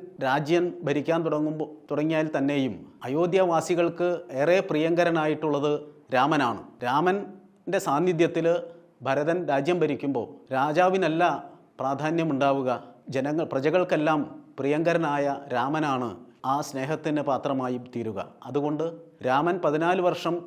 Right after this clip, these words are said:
കാനനവാസം അനുഷ്ഠിക്കുന്ന വേളയിൽ ഭരതൻ രാജ്യം ഭരിച്ച് ഈ ജനങ്ങളുടെ സമ്മതി നേടിയെടുക്കാൻ രാമ-, ഭരതന് സാധിക്കണം. അതുകൊണ്ടാണ് രാമൻ പതിനാല് വർഷം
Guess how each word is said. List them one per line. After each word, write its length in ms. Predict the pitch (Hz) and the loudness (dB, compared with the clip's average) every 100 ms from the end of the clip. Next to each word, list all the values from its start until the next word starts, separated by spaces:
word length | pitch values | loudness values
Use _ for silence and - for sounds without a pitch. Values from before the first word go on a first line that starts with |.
| 139 | -4
കാനനവാസം 640 | 139 175 175 170 165 170 | 0 2 2 0 -2 -4
അനുഷ്ഠിക്കുന്ന 480 | 147 131 165 165 165 147 | -4 -4 -6 -2 -2 0
വേളയിൽ 340 | 139 139 131 120 - - - | 0 0 -2 -4 -8 -14 -2
ഭരതൻ 280 | 131 139 165 156 | 2 2 2 4
രാജ്യം 280 | 143 147 185 | 4 4 2
ഭരിച്ച് 520 | 165 147 - - - 175 - - - 131 | 0 -2 -8 -10 -4 -4 -4 -18 -8 -2
ഈ 20 | 165 151 | 0 0
ജനങ്ങളുടെ 480 | 147 160 170 165 165 | 0 0 0 2 0
സമ്മതി 380 | 160 143 170 170 | 2 2 2 2
നേടിയെടുക്കാൻ 520 | 143 143 143 139 139 131 - 131 | 2 2 2 0 -2 -4 -8 -8
രാമ-, 260 | 127 135 - 139 120 | -6 -6 -6 -8 -4
ഭരതന് 320 | 127 135 135 127 | -2 -2 -2 -4
സാധിക്കണം. 440 | 113 117 - 104 - - | -4 -6 -8 -14 -16 -10
അതുകൊണ്ടാണ് 520 | 135 147 160 147 139 120 92 123 | -4 0 2 2 0 -4 -8 -6
രാമൻ 300 | 123 143 156 156 - - - | -2 -2 -2 -6 -14 -10 -4
പതിനാല് 340 | 135 151 160 | 0 2 2
വർഷം 320 | 147 117 131 | 2 0 -8